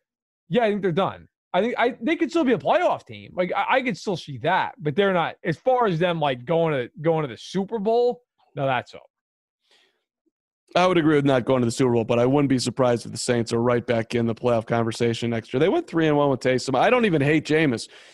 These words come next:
Speaker 2: Uh, and there's that Mitchell Trubisky guy in Chicago. He'd be interesting in the Saints uniform. I'd love to see that.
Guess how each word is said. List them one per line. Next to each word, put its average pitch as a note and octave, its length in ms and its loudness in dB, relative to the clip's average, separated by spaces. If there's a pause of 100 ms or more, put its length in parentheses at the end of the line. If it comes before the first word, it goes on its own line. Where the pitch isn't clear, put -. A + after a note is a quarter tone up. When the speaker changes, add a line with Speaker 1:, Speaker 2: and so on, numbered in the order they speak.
(320)
Speaker 2:
Uh, B2 240 2
and F3 520 2 (1120)
there's C#3+ 160 2
that D#3 140 2
Mitchell E3+ 240 2
Trubisky D#3+ 480 0
guy C#3 140 4
in A#2+ 80 0
Chicago. C3+ 480 0
He'd E3+ 160 0
be D#3 120 2
interesting B2+ 360 0
in A#2+ 40 0
the A#2 80 -2
Saints A#2+ 320 -2
uniform. B2+ 420 0
I'd C3 140 2
love C3+ 280 0
to C#3 60 0
see D3+ 200 0
that. D3 340 2